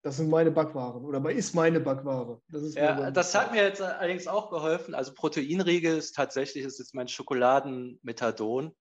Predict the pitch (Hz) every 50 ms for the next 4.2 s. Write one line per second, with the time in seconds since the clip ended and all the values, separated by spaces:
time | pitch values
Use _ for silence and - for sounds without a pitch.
0 | _ _ _ _ _ _ _ _ _ - 147 139 135 135 131 117 - 135 - 135
1 | 131 123 123 123 120 117 120 127 131 139 151 - - 135 120 - 127 139 139 -
2 | 156 147 143 - - 131 123 123 113 123 127 151 147 - 147 127 120 127 123 123
3 | - - 131 127 131 135 135 135 131 127 127 123 123 123 127 127 127 - 113 117
4 | 117 113 113